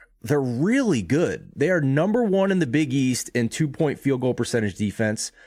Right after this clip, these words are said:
They're number one in the Big East, number three in the nation in two-point field goal percentage offense. So at both ends of the floor inside the arc, they are elite. So if Butler goes cold from three in this game,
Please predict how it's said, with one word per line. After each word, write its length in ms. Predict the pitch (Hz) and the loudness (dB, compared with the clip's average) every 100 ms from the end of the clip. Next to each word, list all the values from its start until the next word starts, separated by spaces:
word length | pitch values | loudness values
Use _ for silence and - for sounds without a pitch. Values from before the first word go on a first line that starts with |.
| - _ - | -20 _ -4
They're 120 | 104 | -2
number 300 | 110 139 165 | 0 0 0
one 400 | 151 135 143 143 | 0 2 2 0
in 160 | - 123 | 0 0
the 80 | 101 | 0
Big 260 | 127 117 | 0 0
East, 460 | 117 120 117 - - | 2 0 -2 -8 -4
number 260 | 120 135 | -2 0
three 380 | 113 127 135 139 | -2 0 0 2
in 80 | 123 | 2
the 40 | |
nation 560 | 117 113 113 - 110 110 - | 2 2 0 0 0 0 -2
in 220 | 110 107 | -2 -2
two-point 460 | 92 139 110 127 110 | -2 -2 0 -2 0
field 200 | 131 117 | -2 0
goal 120 | 113 | 0
percentage 460 | 107 107 113 95 - _ | -2 -2 -2 -2 -6 _
offense. 580 | 143 180 - 101 71 69 | 0 0 0 -2 -2 -6
So 560 | - - 139 131 120 - - - - | -8 -2 0 2 0 -4 -14 -20 -4
at 340 | 143 - 113 - | -2 -2 -4 0
both 320 | 170 233 - | 2 0 0
ends 280 | 156 156 127 | 0 0 0
of 80 | 117 | -2
the 40 | |
floor 440 | - 160 190 143 104 | -4 -2 0 0 0
inside 480 | 143 151 - 131 98 | 0 0 0 0 0
the 100 | 107 | 0
arc, 320 | 135 101 - - - - _ - | 0 0 -4 -14 -20 -20 _ -6
they 240 | 101 185 | 0 2
are 160 | 190 127 | 2 2
elite. 520 | 107 110 220 - - - _ - - - - | 0 0 0 -2 -10 -14 _ -20 -20 -20 -8
So 440 | - 156 151 - | 0 2 2 2
if 180 | 147 101 | -2 0
Butler 300 | 170 - 262 | 0 2 0
goes 300 | 160 156 120 | 2 2 0
cold 420 | - - 165 185 | -4 0 2 0
from 220 | 143 127 110 | 0 -2 0
three 260 | 127 190 | 0 2
in 80 | 180 | 2
this 160 | 110 - | 0 0
game, 380 | 113 104 95 | 0 0 -2